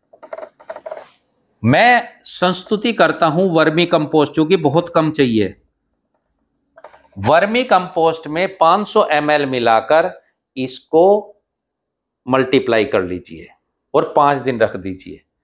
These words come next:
जब आप पलेवा करते हैं उस टाइम इसको, जो एक क्विंटल है, इसे पूरे एक एकड़ में बिखेर दीजिए। बिखेर कर आप उसमें टिलर चलाइए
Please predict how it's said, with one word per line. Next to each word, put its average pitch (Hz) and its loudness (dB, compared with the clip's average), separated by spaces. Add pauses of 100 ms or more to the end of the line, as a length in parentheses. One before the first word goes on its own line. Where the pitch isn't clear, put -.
(480)
जब 180 0
आप 180 2
पलेवा 202 4
करते 202 0
हैं 135 -4 (400)
उस 196 -2
टाइम 139 0 (120)
इसको, 151 0 (500)
जो 101 0
एक 202 0
क्विंटल 147 2
है, 117 0 (300)
इसे 127 -4
पूरे 143 0 (220)
एक 139 2
एकड़ 113 0
में 113 -4
बिखेर 113 0
दीजिए। 90 -8 (280)
बिखेर 170 2
कर 165 2 (340)
आप 139 2
उसमें 139 -6
टिलर 139 0
चलाइए 101 -2